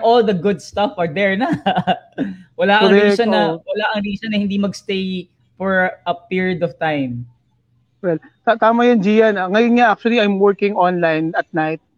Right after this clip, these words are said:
Speaker 2: Tapos morning, ganito yung view mo. So, it's, uh, ano yan eh, parang co-working space na sa
Speaker 1: Oo,
Speaker 2: malaking lugar.
Speaker 1: oo.
Speaker 2: Na, na, napaka-favorable sa mga, ano yan, young professionals. So,
Speaker 1: Oo.
Speaker 2: siguro, pag nag, ano na, nag-ease na yung ating restrictions,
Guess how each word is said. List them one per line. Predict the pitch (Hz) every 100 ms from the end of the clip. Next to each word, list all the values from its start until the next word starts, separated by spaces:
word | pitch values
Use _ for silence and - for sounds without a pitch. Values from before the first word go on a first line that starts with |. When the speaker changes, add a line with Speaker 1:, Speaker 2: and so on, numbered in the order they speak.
| -
Speaker 2:
Tapos | 160 180 180 -
morning, | 180 185 185 185
ganito | 170 170 190
yung | 170 156
view | 165
mo. | 160 151 160 _ _ _ -
So, | 240
it's, | 254 233 -
uh, | 240 233 226 220 214 208
ano | 208 208
yan | 254 262
eh, | 170
parang | 196 190
co-working | 196 208 202 208 202 202 185
space | - _ - 202 208 190 - -
na | 180 170 170 175 - -
sa | 175
Speaker 1:
Oo, | 180
Speaker 2:
malaking | - 196
lugar. | 196 180 180 180 180
Speaker 1:
oo. | _ _ _ _ -
Speaker 2:
Na, | 202 254
na, | 208 -
napaka-favorable | 202 214 - 226 208 202 202 196 - 202 196 196 190 190
sa | 208
mga, | 190 190 180 175 170
ano | 170
yan, | 156
young | 156 175 175
professionals. | 175 170 - 170 156 151 151 _ _ _ _
So, | 226
Speaker 1:
Oo. | 226
Speaker 2:
siguro, | 240 254 262 254 247
pag | 214 208
nag, | 226 233 170
ano | - 233
na, | 220 160
nag-ease | 170 - 180 - 226
na |
yung | 185 185 180
ating | 170 185 170
restrictions, | 170 - 175 - 156 156 151